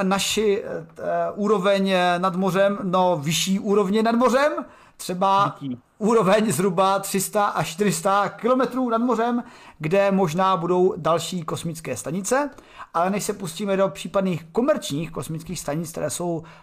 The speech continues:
Speaker 1: uvažovány a nejsou úplně plánovány, tak se podívejme, eh,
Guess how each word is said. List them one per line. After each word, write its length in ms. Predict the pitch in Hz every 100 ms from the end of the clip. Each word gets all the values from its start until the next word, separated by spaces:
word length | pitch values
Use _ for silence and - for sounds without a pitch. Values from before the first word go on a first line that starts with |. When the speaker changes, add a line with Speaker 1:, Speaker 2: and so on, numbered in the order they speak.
| _ -
Speaker 1:
uvažovány 920 | 160 208 190 220 226 226 233 302 294 - _ _ _
a 80 | -
nejsou 340 | 190 220 -
úplně 420 | 262 254 165 240 240
plánovány, 920 | - 151 180 185 175 185 220 285 320 - - -
tak 120 | 170
se 140 | 160 214
podívejme, 680 | 226 226 233 233 233 233 -
eh, 600 | 202 202 202 196 190